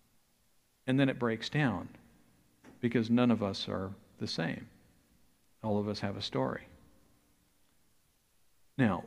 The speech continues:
where this does break down is if you say, "Because of my story, I don't believe that Adonai does not change."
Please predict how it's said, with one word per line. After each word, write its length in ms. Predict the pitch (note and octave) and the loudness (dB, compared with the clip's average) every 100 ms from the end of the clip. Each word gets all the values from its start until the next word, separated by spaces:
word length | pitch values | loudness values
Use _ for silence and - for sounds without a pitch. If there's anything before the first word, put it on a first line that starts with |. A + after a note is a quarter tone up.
| - - | -12 -10
where 340 | B2 A#2+ C#3 | -2 4 4
this 180 | B2+ A#2 | 4 2
does 280 | - G3 G#3 | 4 4 6
break 260 | D3 B2 A#2+ | 4 2 2
down 400 | A2 G#2+ G#2+ A2 - - - - | 2 4 2 -2 -10 -20 -20 0
is 220 | C3 A#2 | 4 6
if 200 | B2 A#2 | 4 4
you 120 | C3+ | 0
say, 240 | B2+ B2+ A2+ | 2 4 6
"Because 440 | A2+ A#2 D#3 F3 | 4 4 2 2
of 180 | D#3 C3+ | 2 2
my 200 | B2 A#2+ | 2 2
story, 720 | A#2 - C#3+ B2+ A2 G#2+ A2 - - _ _ _ - | 0 2 2 2 0 -4 -8 -14 -20 _ _ _ 0
I 160 | B2+ C#3 | 4 4
don't 240 | C#3 B2 | 2 2
believe 680 | A#2 A#2 D3 A#2 A2 A#2+ - - - - _ _ _ | 2 6 8 6 4 -2 -10 -20 -20 -20 _ _ _
that 120 | B2+ | 0
Adonai 440 | A2+ A#2+ A2+ A2 A2 | 4 6 6 6 4
does 200 | A2+ G#2 | 2 0
not 160 | G2+ | -2
change." 460 | - C3+ G2 G2+ | -2 -2 -2 -8